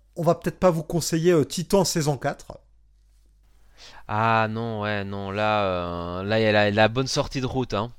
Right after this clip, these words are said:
Speaker 2: Là,
Speaker 1: Ouais,
Speaker 2: il y a
Speaker 1: j'ai, j'ai regardé les deux premiers épisodes, euh, je,
Speaker 2: Oui, aïe, aïe.
Speaker 1: j'ai pas très envie de regarder la suite.
Speaker 2: Je suis allé au bout, hein, quand même, hein.
Speaker 1: Ouais.
Speaker 2: Pour voir l'accident de voiture, hein.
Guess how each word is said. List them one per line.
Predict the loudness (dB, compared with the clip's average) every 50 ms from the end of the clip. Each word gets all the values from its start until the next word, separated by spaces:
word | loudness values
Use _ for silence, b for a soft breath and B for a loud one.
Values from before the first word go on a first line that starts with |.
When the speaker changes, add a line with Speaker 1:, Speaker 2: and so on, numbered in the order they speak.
| -18 -20 -18 -8
Speaker 2:
Là, | -2 4 6 8 8
Speaker 1:
Ouais, | 8
Speaker 2:
il | 8
y | 8
a | 6 6 6 4 2 2 0 -2 -2 -4 -6 _ _ _ -20
Speaker 1:
j'ai, | -20 -20 -20 _ _ _ _ -20 -20 -20 -14 -6
j'ai | -2 -2 0
regardé | 2 4 4 6 6 6
les | 6 6
deux | 6 4 4
premiers | 4 2 0 2 2 2 2
épisodes, | 0 0 0 4 6 8 8 8 6 6
euh, | 4 4 4
je, | 2 2 2 2 2 2 2 2
Speaker 2:
Oui, | 2 2 2 4 4
aïe, | 4 4 2
aïe. | 2
Speaker 1:
j'ai | 0 0
pas | 0 0 0
très | 2 2 0 2 4
envie | 4 4 6
de | 6
regarder | 6 6 4 4
la | 0 -2
suite. | -2 -6 -10 -14 -18 -20 -20 -20 _ -20 _ -20 -20 -18 -12
Speaker 2:
Je | -8
suis | -6 -4 0 0
allé | 0 2 2
au | 0
bout, | 0 0 -2 -2
hein, | -2 -2 -4 -6
quand | -6 -6
même, | -6 -4 -6
hein. | -8 -10 -12 -12 -2
Speaker 1:
Ouais. | 2 4 4 4 4 2 -4 _ _ _ _ _ _ _ _ _ _ _ _ _ -18 -12
Speaker 2:
Pour | -8 0
voir | 4 6 6
l'accident | 6 6 4 0 -4 -6 -6 -4
de | -2
voiture, | -4 -4 -4 -4 -6 -6 -4 -6
hein. | -6 -8